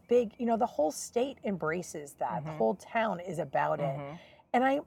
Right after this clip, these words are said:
Speaker 1: I really want to try and inspire people to
Speaker 2: Yeah.
Speaker 1: consider becoming a part of something bigger than themselves and a
Speaker 2: Yes.
Speaker 1: part of their community, a part of their school. And, and that can
Speaker 2: Yeah.
Speaker 1: happen at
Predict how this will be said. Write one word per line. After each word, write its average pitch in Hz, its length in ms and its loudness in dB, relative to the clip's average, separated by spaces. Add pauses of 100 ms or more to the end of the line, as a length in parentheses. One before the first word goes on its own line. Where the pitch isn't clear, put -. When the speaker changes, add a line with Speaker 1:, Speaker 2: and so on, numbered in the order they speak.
(260)
Speaker 1:
I 240 40 6
really 277 340 4
want 226 360 2
to - 80 -18
try - 200 -2
and 202 100 0
inspire 226 520 0
people 175 400 -2
to - 160 -6
Speaker 2:
Yeah. - 120 -12
Speaker 1:
consider 190 760 2 (480)
becoming 269 560 0
a - 80 6
part 285 360 4
of 247 80 0
something 196 440 0 (180)
bigger 247 240 4
than 196 200 0
themselves 180 460 2
and 190 120 2
a - 20 2
Speaker 2:
Yes. 190 100 2
Speaker 1:
part 233 220 4
of 220 80 4
their 190 160 2
community, 196 760 -2 (320)
a - 60 0
part 285 240 4
of 311 100 0
their 254 120 4
school. 262 580 4
And, 247 180 2 (100)
and 247 160 0
that 320 180 6
can 311 120 -8
Speaker 2:
Yeah. 277 60 -8
Speaker 1:
happen 262 500 2
at 226 140 8